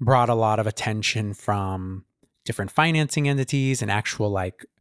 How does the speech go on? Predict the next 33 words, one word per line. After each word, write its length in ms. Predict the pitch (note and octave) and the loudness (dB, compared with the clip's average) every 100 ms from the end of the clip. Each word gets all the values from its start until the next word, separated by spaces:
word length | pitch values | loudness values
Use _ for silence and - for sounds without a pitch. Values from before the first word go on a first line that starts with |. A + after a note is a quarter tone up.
| _ _ - | _ _ -4
movie 280 | B2 D#3 D3+ | 2 2 2
studios. 1040 | C#3+ - D3+ C#3+ C#3 C#3 C#3 C#3 C#3 C3+ - - - | 0 0 2 2 2 4 2 2 2 -2 -6 -18 -20
So, 360 | - - A2+ G#2+ | -6 0 2 2
like, 360 | G#2+ G#2 G2+ - - | 2 0 -2 -10 -4
I 140 | A#2 | 0
literally 380 | A2 A#2+ A2+ G#2+ | 2 2 2 2
was, 180 | G#2 G#2 | -2 -2
like, 360 | G2+ G2 G2 - _ - | -2 -2 -4 -14 _ -4
going 320 | C3 A#2+ A2+ | 0 0 0
into 260 | A2+ A#2 G#2 | -2 -2 -2
movie 300 | G#2+ A2+ G#2 | -2 0 -2
studios 680 | - G#2 G2 F#2 F#2 F#2+ | -4 -4 -4 -4 -4 -4
at 120 | G2+ | -6
my 100 | G2 | -6
Jupiter 380 | F#2+ G#2 G2 G2+ | -6 -6 -6 -8
return, 640 | G2 G2+ - G2+ F#2 G2+ G#2 | -8 -10 -6 -6 -6 -8 -10
like, 300 | - - - _ _ - | -10 -10 -18 _ _ -4
as 200 | B2+ A#2+ | 0 0
a 40 | |
producer 840 | - B2 A2 G#2+ - G2+ G2+ G2 G2 _ _ _ _ | -2 -2 -2 -4 -2 -2 -2 -4 -6 _ _ _ _
trying 220 | - A2 G2 | -6 -4 -4
to 80 | |
get 160 | G2 F#2 | -6 -6
this 120 | G2 | -8
project 600 | - - G2 - F#2 - | -8 -8 -6 -6 -8 -8
set 200 | - G#2 | -6 -6
up. 120 | - - | -6 -6
And 120 | B2 | 0
we 100 | D#3 | 2
were 80 | C#3 | 2
actually, 340 | A#2+ - G#2+ | 0 -2 -2
uh, 140 | G2+ - | -4 -6
like, 200 | B2 G2+ | -6 -6